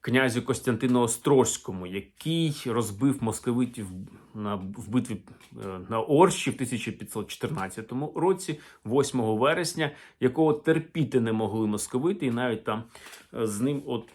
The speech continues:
про нього погано ще писали в дев'ятнадцятому, початку двадцятого сторіччя. Ну, що цікаво, що оці всі люди, які по-, там поховані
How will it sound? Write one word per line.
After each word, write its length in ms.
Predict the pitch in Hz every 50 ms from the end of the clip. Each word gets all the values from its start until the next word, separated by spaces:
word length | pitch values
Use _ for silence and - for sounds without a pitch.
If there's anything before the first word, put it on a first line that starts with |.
| - _ - - - 107 - - - - 104 -
про 160 | _ 127 123 123
нього 240 | 127 139 139 127
погано 380 | 104 - 107 98 117 123 123 117
ще 140 | - - 110
писали 480 | - - - - 117 113 117 107 101 101 - _
в 40 | 104
дев'ятнадцятому, 680 | 98 104 110 104 104 - 120 123 127 110 - - 117 107
початку 260 | - - 101 - 104
двадцятого 480 | 98 95 95 - 110 104 - - 101 98
сторіччя. 480 | - - - 92 85 78 - - - - - - - - - - _
Ну, 180 | - 180 196 -
що 300 | - - - 202 226 220 - - -
цікаво, 440 | - - 143 - 190 214 196 170 151
що 360 | - - - 156 147 143 - - _ _
оці 260 | 131 117 - - 202
всі 200 | 160 - - 165
люди, 200 | 160 165 147 139
які 200 | 127 123 - 131
по-, 200 | 120 127 123 123
там 460 | 120 - - - - - 135 127 120
поховані 760 | - 135 - - - 208 247 240 208 175 160 151 160 190 208